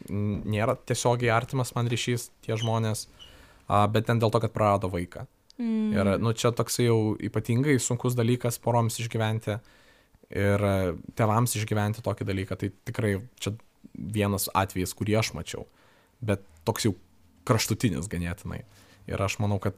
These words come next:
Speaker 1: e, reikėtų atviriau pradėt mūsų kultūrai žiūrėti į porų terapiją, nes, e, eiti į porų terapiją tai nerodo, kad jūs nes-, nu, netinkami,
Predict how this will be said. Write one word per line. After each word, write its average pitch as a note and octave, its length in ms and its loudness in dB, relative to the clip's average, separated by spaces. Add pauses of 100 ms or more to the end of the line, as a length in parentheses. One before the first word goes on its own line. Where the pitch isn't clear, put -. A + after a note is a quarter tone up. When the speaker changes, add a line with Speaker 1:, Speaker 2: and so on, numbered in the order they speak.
(120)
Speaker 1:
e, F2+ 240 2
reikėtų A2+ 440 2
atviriau A#2+ 360 4
pradėt G2+ 440 -2
mūsų G2+ 460 -2
kultūrai G#2+ 460 -4
žiūrėti A2+ 480 -2
į F#2 220 -4
porų G2 360 -2
terapiją, A#2+ 640 -2 (640)
nes, A2 400 0
e, A2 200 4 (400)
eiti B2 260 2
į A#2+ 60 0
porų A#2+ 200 4
terapiją A2+ 400 2
tai A#2 100 0
nerodo, A2 460 4
kad - 220 -2 (260)
jūs A#2+ 380 0 (540)
nes-, A2+ 460 2
nu, B2+ 200 6
netinkami, A2+ 720 2